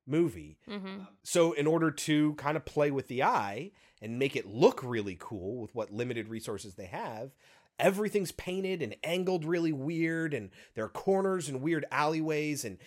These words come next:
Speaker 1: it fucks with your depth perception.
Speaker 2: Yeah,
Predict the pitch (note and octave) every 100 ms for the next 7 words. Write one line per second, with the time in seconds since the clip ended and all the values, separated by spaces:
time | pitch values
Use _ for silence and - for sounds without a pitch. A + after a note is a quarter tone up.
0 | - - - - G3+ G3+ D#3 A#2+ C#3 E3+
1 | - E3 D#3 E3+ D#3 - D#3+ D3+ D3 D3
2 | _ _ _ _ _ _ _ - - -
3 | - - _ C4+ B3+ G#3